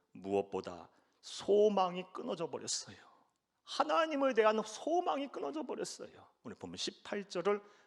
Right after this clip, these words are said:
함께 읽겠습니다. "스스로 이르기를, '나의 힘과 여호와께 대한 내 소망이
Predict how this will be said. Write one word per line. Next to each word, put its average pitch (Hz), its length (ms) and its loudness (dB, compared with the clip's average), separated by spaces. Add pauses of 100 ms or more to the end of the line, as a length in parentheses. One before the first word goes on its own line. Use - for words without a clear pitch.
함께 139 260 -8
읽겠습니다. - 640 -8 (800)
"스스로 185 460 8
이르기를, 139 680 4 (140)
'나의 110 400 4
힘과 160 800 2
여호와께 156 560 6
대한 127 340 -2
내 127 180 4
소망이 165 800 -2